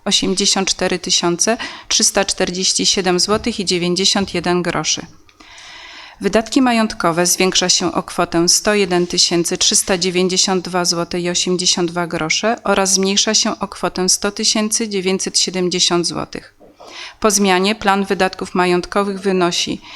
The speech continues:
jedenaście milionów dwieście pięćdziesiąt pięć tysięcy osiemset czterdzieści cztery złote i czterdzieści trzy grosze. Ponadto dokonuje się zmian w wydatkach majątkowych budżetu gminy zgodnie z załącznikiem numer jeden A do, y,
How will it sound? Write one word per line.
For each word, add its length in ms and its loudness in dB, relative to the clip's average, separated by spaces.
jedenaście 580 2
milionów 540 2
dwieście 400 0
pięćdziesiąt 560 0
pięć 280 0
tysięcy 520 2
osiemset 480 2
czterdzieści 600 -2
cztery 340 0
złote 320 2
i 140 -4
czterdzieści 580 0
trzy 280 2
grosze. 480 0
Ponadto 440 2
dokonuje 500 2
się 200 2
zmian 360 4
w 40 -10
wydatkach 520 -2
majątkowych 580 0
budżetu 500 0
gminy 360 2
zgodnie 420 2
z 40 0
załącznikiem 680 2
numer 280 2
jeden 440 0
A 220 2
do, 360 -2
y, 40 -6